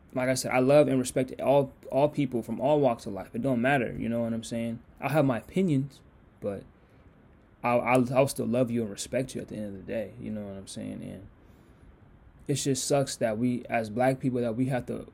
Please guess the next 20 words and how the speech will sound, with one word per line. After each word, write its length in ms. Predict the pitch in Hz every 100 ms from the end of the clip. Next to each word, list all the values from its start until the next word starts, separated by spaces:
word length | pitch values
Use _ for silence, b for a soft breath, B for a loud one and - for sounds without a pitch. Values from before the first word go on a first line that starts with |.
| -
we 100 | 151
went, 320 | 151 151 151
we, 140 | 165 147 -
we 80 | 147
came, 320 | 143 180 175 151 -
we, 140 | 160 151
we 440 | 127 135 165 160
were 420 | 139 151 151 139 -
at 140 | 156
a 40 |
particular 420 | 147 143 185 185 165
moment 260 | 165 156
in 80 | 147
time 280 | 156 147 135
in, 280 | 120 120 - B B B
in 80 | 131
history, 600 | 170 202 - 135 127 - b b b b b -
we 100 | 175
were 320 | 147 147 139
like, 520 | 127 123 117 - -